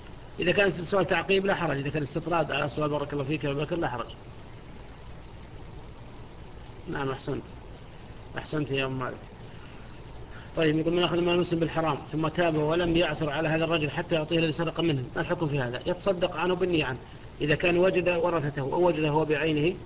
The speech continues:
الرجل صاحب المال، أو ورثته، آه، ف-، آه، فإنه، فإنه، آه، آه، يرده إليهم.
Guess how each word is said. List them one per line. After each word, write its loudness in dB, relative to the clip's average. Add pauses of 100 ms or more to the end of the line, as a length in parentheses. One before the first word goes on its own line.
(240)
الرجل 0
صاحب 0
المال، 2 (200)
أو 8
ورثته، 2 (720)
آه، 2
ف-، 0 (440)
آه، 2
فإنه، 0
فإنه، 4 (220)
آه، 0 (540)
آه، 0
يرده 2
إليهم. 4